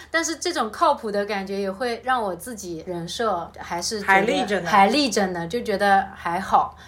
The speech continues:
Speaker 2: 嗯。
Speaker 1: 然后呢，另外一个感想就是，我觉得我对我自己的生活越来越有掌控感，这是一种很好的感觉。这是我此前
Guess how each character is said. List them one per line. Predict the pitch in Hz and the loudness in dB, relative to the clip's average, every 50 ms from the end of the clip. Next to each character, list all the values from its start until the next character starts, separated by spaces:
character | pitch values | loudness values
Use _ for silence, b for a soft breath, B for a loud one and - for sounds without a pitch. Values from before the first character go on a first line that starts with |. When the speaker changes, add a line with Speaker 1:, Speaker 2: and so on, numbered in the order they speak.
| B 190 | B -14
Speaker 2:
嗯。 | 175 | -10
Speaker 1:
然 | 170 175 190 | -6 -4 -2
后 | 196 240 240 | -2 0 0
呢， | 233 226 220 220 220 | 0 0 0 0 -2
另 | 226 302 311 | -2 -4 0
外 | 277 247 220 | 2 2 2
一 | 196 190 | 2 2
个 | 196 196 190 175 175 180 | 2 2 2 2 0 -2
感 | - 180 170 175 190 | -6 -6 -6 -6 -6
想 | 202 196 170 170 | -6 -6 -6 -6
就 | 165 185 | -8 -12
是， | 180 180 190 | -12 -10 -6
我 | 202 190 | -6 -4
觉 | 180 202 190 | -2 -2 0
得 | 196 233 233 | 2 2 2
我 | 226 196 175 | 4 2 0
对 | 170 208 208 | -2 -4 -4
我 | 202 190 165 | -2 -4 -4
自 | - - - - 202 | -6 -10 -14 -14 -12
己 | 170 175 | -10 -10
的 | 160 160 160 | -10 -10 -12
生 | - - 185 190 | -12 -12 -12 -12
活 | - 185 151 | -10 -10 -10
越 | 160 170 175 | -8 -10 -10
来 | 165 160 151 151 | -8 -10 -10 -8
越 | 160 175 175 | -8 -8 -8
有 | 170 165 156 156 - | -8 -8 -10 -12 -8
掌 | - 180 - - | -8 -8 -8 -8
控 | - - 220 196 185 | -12 -10 -10 -8 -8
感， | - 151 - - | -8 -10 -10 -8
这 | - 269 | -8 -6
是 | - 226 | -6 -6
一 | 202 170 | -6 -6
种 | 180 170 160 | -6 -8 -8
很 | 160 - - 156 160 | -8 -12 -14 -14 -14
好 | 170 - - 160 - - | -12 -10 -10 -12 -12 -12
的 | 165 165 | -16 -14
感 | - 165 156 165 165 160 | -14 -16 -16 -16 -18 -18
觉。 | - - - - | -18 -18 -16 -8
这 | - 226 | -6 -6
是 | 220 - | -2 -2
我 | 220 196 170 160 139 127 131 | -2 -2 -2 -4 -6 -6 -2
此 | - - - - - 196 175 | 2 2 4 4 2 0 -2
前 | 170 - - 185 165 165 165 175 190 | -4 -6 -6 -4 -6 -6 -6 -6 -8